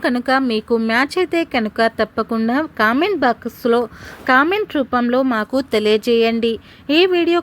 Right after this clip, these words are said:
కనుక మీకు నచ్చినట్లయితే లైక్ చేయండి, షేర్ చేయండి, అలాగే మా ఛానల్ని ఫస్ట్ టైమ్ కనుక చూస్తున్నట్లయితే ఇప్పుడే సబ్స్క్రైబ్ చేసుకొని పక్కనే ఉన్నటువంటి గంట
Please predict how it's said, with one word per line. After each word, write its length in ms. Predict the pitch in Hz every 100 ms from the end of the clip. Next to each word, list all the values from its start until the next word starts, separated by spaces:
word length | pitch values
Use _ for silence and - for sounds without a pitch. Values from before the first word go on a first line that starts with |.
| 311
కనుక 240 | 277 277 285 247
మీకు 240 | 214 233 220
నచ్చినట్లయితే 760 | 220 - 226 226 233 226 226 269 269
లైక్ 260 | 247 330 -
చేయండి, 340 | 320 302 285 302 -
షేర్ 260 | 233 214 220
చేయండి, 340 | 269 254 247 269 214
అలాగే 340 | 202 208 202 220 220
మా 100 | 226 262
ఛానల్ని 460 | 311 294 294 277 277 - - -
ఫస్ట్ 240 | 269 262 -
టైమ్ 160 | 381 381 320
కనుక 320 | 277 302 294 -
చూస్తున్నట్లయితే 840 | 208 - 220 220 226 226 220 254 262 208
ఇప్పుడే 300 | 214 214 214 220 262
సబ్స్క్రైబ్ 520 | 262 - 370 415 -
చేసుకొని 480 | 262 220 - 233 226 233 - - -
పక్కనే 420 | 294 294 381 392 359 233
ఉన్నటువంటి 680 | 214 269 302 294 277 262 277 277 - - - 247
గంట 200 | 262 311